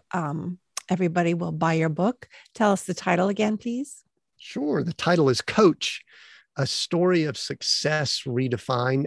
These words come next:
Speaker 2: and it is fiction. I have to tell people, some people think, "Oh, your leadership and all," but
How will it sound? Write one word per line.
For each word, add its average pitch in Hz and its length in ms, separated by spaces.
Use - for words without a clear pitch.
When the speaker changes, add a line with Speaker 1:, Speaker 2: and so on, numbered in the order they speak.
Speaker 2:
and 160 180
it 175 100
is 208 200
fiction. 156 680
I 127 120
have 131 160
to - 100
tell 156 240
people, 127 300
some 156 180
people 139 260
think, 127 220
"Oh, 190 160
your 147 160
leadership 151 500
and 156 80
all," 147 140
but 135 160